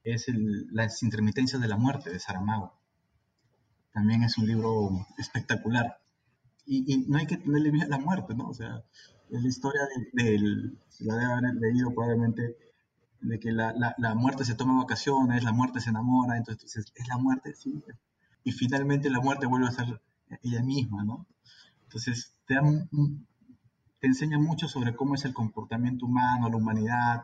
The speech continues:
especialmente cuando enfrenta esto, ¿no? Y un libro que también me quedó maravillado y que lo he, lo he leído más o menos recientemente, que no tiene que ver con medicina en realidad, pero sí tiene que ver con,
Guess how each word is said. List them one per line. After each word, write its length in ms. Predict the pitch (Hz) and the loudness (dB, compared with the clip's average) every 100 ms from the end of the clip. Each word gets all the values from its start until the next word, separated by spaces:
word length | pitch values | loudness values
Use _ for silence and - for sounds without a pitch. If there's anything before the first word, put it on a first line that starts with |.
| - | -8
especialmente 600 | 113 117 - 254 247 247 | -6 -4 0 2 2 0
cuando 220 | 226 107 | -2 0
enfrenta 460 | 107 208 117 117 113 | 0 0 -2 0 -4
esto, 260 | 110 - 98 | -4 -8 -8
¿no? 220 | 135 - _ _ _ | -8 -10 _ _ _
Y 540 | 170 147 143 151 151 - | -2 2 4 2 -2 -2
un 100 | 180 180 | 4 4
libro 480 | 202 190 185 190 - | 6 4 2 0 0
que 120 | 127 | -2
también 280 | 127 139 147 | 0 2 2
me 120 | 147 | 2
quedó 160 | 156 156 | 0 -2
maravillado 480 | 147 123 120 135 | 0 0 2 2
y 80 | 139 | 0
que 80 | 123 | -2
lo 60 | 127 | -4
he, 240 | 131 135 - | -2 -2 -2
lo 120 | 123 | 0
he 40 | 127 | 4
leído 260 | 131 131 | 4 6
más 320 | 131 131 143 135 | 4 2 0 0
o 60 | |
menos 240 | 131 135 120 | 2 2 -2
recientemente, 760 | 110 127 127 127 123 147 226 _ _ _ _ _ - _ _ _ | -2 0 4 4 4 0 -2 _ _ _ _ _ -20 _ _ _
que 100 | 151 | 0
no 100 | 175 | 2
tiene 200 | 185 180 | 4 4
que 100 | 143 | 4
ver 160 | 143 143 | 4 4
con 120 | 139 | 4
medicina 420 | 123 107 - 127 | 4 2 4 4
en 80 | 107 | 4
realidad, 320 | 107 110 107 104 _ _ _ - _ _ - | 2 0 0 -4 _ _ _ -20 _ _ -8
pero 280 | 120 120 113 | -4 0 0
sí 140 | 139 | 0
tiene 220 | 143 143 | 0 0
que 120 | 139 127 | 0 0
ver 160 | 127 | 0
con, 580 | 135 127 110 104 104 | 2 2 4 4 2